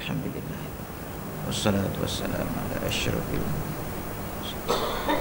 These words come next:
Allahumma ighfir lana dhunubana wa li walidayna warhamhum kama rabbawna shighara. Wa li jami'il muslimina wal muslimat al mu'minin. Allahumma ij'alna minal ladzina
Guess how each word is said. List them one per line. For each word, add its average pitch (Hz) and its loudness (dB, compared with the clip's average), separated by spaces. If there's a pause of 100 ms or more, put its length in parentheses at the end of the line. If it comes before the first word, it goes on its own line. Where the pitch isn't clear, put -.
(880)
Allahumma 98 8
ighfir 95 4
lana 90 4
dhunubana 87 0
wa - 0
li - -2
walidayna - -2 (840)
warhamhum 104 8
kama 92 6
rabbawna 92 4
shighara. - 0 (760)
Wa 110 8
li 104 12
jami'il 101 8
muslimina 95 8
wal 90 8
muslimat 90 4
al - 2
mu'minin. - 2 (2000)
Allahumma 107 10
ij'alna 104 6
minal 98 6
ladzina 92 4